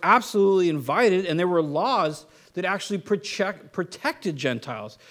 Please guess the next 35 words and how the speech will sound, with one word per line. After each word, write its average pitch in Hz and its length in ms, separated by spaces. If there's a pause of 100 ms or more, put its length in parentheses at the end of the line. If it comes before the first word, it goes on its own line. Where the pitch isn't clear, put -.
(220)
God 220 240
knows 254 420
human 277 320
nature 247 380
so 247 220
well 240 480 (260)
that 196 80
he 247 240
made 247 240
laws 233 460
to 240 80
the 214 120
Jews 226 560 (200)
that 185 120
said, 226 540 (180)
"If 185 140
a 180 60
Gentile 220 580
joins 190 400
themselves 208 500
to 302 140
you 202 220
because 196 320
they 202 80
want 190 160
to 170 40
seek - 340
me, 190 280 (160)
you 226 260
cannot 285 460
oppress - 400
them. 117 320 (240)
You 233 160
cannot, 262 580
uh, 196 340